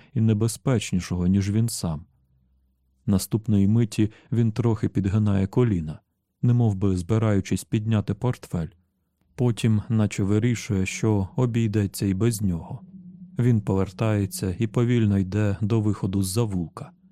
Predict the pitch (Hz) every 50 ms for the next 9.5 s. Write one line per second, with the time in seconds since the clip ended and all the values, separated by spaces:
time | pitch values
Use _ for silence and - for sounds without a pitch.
0 | - - - 110 110 107 101 98 110 117 123 123 113 - - - 110 104 123 127
1 | 113 110 104 - - 110 107 110 110 104 104 - 107 110 123 127 113 - 113 98
2 | 90 82 82 87 - _ _ _ _ _ - - 123 110 - 120 113 110 123 107
3 | - - 117 113 101 95 95 92 98 113 117 113 98 101 95 - - _ _ _
4 | _ _ _ - - - - 131 131 110 - - - - 101 98 104 101 95 -
5 | 113 107 101 117 120 120 110 101 98 _ _ _ _ - - - 127 117 107 -
6 | - 113 113 117 110 110 139 135 123 107 104 107 - _ _ _ _ _ _ _
7 | _ _ - - - 143 127 117 - - - - - 104 107 117 113 110 131 120
8 | 127 135 117 101 - - - 101 95 104 107 101 90 98 98 98 98 95 95 95
9 | 98 98 113 117 _ _ - - - 135